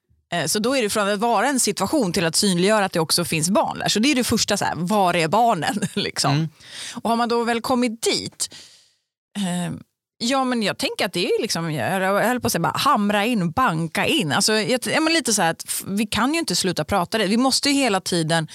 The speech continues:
Speaker 1: lyfta det. Eh, oavsett om det handlar om att när vi läser typ styrdokumenten, hur beskrivs barn, liksom, i det?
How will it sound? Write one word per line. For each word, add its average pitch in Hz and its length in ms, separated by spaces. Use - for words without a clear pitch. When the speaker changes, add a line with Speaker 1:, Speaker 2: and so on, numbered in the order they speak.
Speaker 1:
lyfta 285 640
det. - 260
Eh, 175 240
oavsett 240 420
om 240 100
det 196 80
handlar 185 300
om 160 100
att 156 100
när 165 120
vi 170 60
läser 156 360
typ 139 240
styrdokumenten, 196 1160
hur 208 180
beskrivs 208 760
barn, - 460
liksom, - 320
i 156 180
det? 123 300